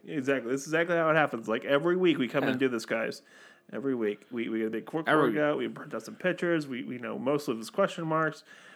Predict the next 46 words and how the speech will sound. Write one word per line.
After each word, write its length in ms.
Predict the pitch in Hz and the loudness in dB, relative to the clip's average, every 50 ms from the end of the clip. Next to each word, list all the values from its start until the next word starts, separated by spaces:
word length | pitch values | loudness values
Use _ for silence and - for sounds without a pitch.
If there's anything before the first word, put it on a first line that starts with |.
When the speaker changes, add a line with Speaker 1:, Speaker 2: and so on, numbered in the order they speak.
| - - | -20 -10
Speaker 1:
Uh, 160 | - 117 104 107 | -6 -4 -2 -2
you 180 | 117 117 120 117 | -2 -2 -2 0
can't 180 | - 170 156 | 0 0 2
have 180 | 160 160 151 139 | 4 2 2 2
too 80 | - 165 | 2 0
many 120 | 147 127 110 | 0 0 2
holes 240 | - 160 165 147 | 2 2 4 4
in 60 | 135 123 | 2 0
your 80 | 113 110 | -2 -2
question 340 | - 151 156 156 - 120 113 | 0 0 0 0 0 -4 -4
marks. 320 | 104 107 107 104 - - 160 | -2 -2 -4 -4 -6 -10 -12
<laughs> 40 | - - - - - - - _ _ _ _ _ _ _ _ - | -12 -12 -18 -18 -20 -20 -20 _ _ _ _ _ _ _ _ 2
Speaker 2:
Yeah, 360 | 139 143 147 147 147 147 131 123 | 4 6 8 8 8 8 8 6
Speaker 1:
We 40 | 127 | 4
get 80 | 127 | 4
Speaker 2:
and 80 | - 160 | 4 8
Speaker 1:
new 40 | 165 | 8
Speaker 2:
then 80 | 165 160 | 10 10
when 120 | 156 151 | 8 8
Speaker 1:
ones 20 | - | 8
up 60 | 135 | 8
Speaker 2:
someone 220 | - - 175 160 | 8 8 8 6
Speaker 1:
every 40 | 156 156 165 | 6 6 4
week. 40 | 156 | 4
Speaker 2:
mentions 200 | 151 151 139 - | 4 2 4 6
something 220 | - 175 165 160 | 6 6 8 6
about 280 | 160 156 151 139 131 - | 6 8 8 8 8 6
food, 520 | - 185 208 226 202 170 156 147 151 151 - - | 10 10 10 12 12 12 12 10 8 6 4 4
we 140 | 135 147 151 | 4 4 6
throw 340 | 156 175 160 160 160 156 | 8 8 8 10 10 10
up 220 | 156 156 156 - - | 8 8 6 6 4
a 220 | 135 120 117 117 104 | 4 6 6 4 2
ex-, 240 | - - - - _ - | -2 -6 -8 -8 _ 2
exclamation 680 | 165 151 139 - - - 135 123 147 165 151 - 117 113 | 2 2 2 0 -4 -2 0 4 4 4 4 4 0 0
mark. 360 | 110 101 101 92 - - - - - - _ _ _ _ - | 0 0 -2 -2 -4 -8 -18 -20 -20 -20 _ _ _ _ -12
Speaker 1:
Mm-hmm. 680 | 127 135 143 151 156 165 185 190 196 202 - - - - | -10 -8 -6 -6 -6 -6 -6 -8 -8 -10 -12 -12 -10 -8
Exactly. 360 | 139 131 - - 185 - - - - - | -6 -6 -6 -6 -8 -10 -14 -20 -16 -16
Yeah. 60 | 165 | -16
Ex-, 340 | 190 _ _ _ - 131 120 - - | -16 _ _ _ -18 -16 -16 -14 -10
Speaker 2:
Pretty 80 | 131 | -10
Speaker 1:
exclamation 600 | 143 139 - - _ - - 156 147 147 160 143 110 | -10 -10 -12 -20 _ -12 -8 -4 0 0 0 0 0
Speaker 2:
much. 160 | 165 160 120 | -2 -4 -4
Speaker 1:
point. 300 | - - - - _ - _ _ _ _ _ _ _ _ _ _ _ _ _ - | -8 -12 -14 -14 _ -20 _ _ _ _ _ _ _ _ _ _ _ _ _ -12
Speaker 2:
Uh-huh. 340 | - 110 110 104 135 196 202 _ _ _ _ _ _ _ _ _ - | -6 -2 -2 0 2 0 0 _ _ _ _ _ _ _ _ _ -2
Speaker 1:
All 400 | 143 151 165 180 190 185 175 151 | 2 4 4 4 4 4 2 2
<laughs> 480 | 131 - - - - - - - 160 | 0 0 -2 -6 -6 -8 -2 0 0